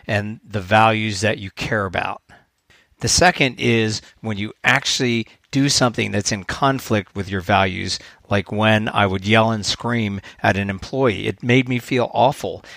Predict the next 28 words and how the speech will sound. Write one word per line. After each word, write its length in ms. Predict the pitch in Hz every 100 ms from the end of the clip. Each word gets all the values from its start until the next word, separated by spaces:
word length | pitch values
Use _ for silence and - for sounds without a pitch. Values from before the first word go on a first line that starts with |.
| -
And 160 | 120 135
either 320 | 214 262 226
of 80 | 139
these 280 | 117 104
things, 280 | 110 95 -
either 200 | 127 120
surface 520 | - - 165 190 180 220
acting 500 | 131 131 - 135 120
or 180 | 113 -
actually 380 | 143 156 - 143
contradicting 800 | - 147 139 131 127 139 - 113
your 240 | 107 -
own 220 | 117 107
values, 560 | 107 120 131 107 107 - - - -
are 80 | 104
connected 640 | - 120 127 147 180 160 - -
to 140 | -
higher 440 | 92 123 127 131 135
levels 520 | 113 110 104 110 -
of 240 | 117 101
burnout 500 | - 160 151 101 104 - - -
because 720 | 113 - - 175 156 127 - - _
they 260 | 120 113 123
require 580 | 113 - - 135 131 120
so 340 | - 165 147
much 400 | 143 127 123 -
emotional 640 | 110 107 107 - 117 98 92
labor. 480 | 101 101 92 104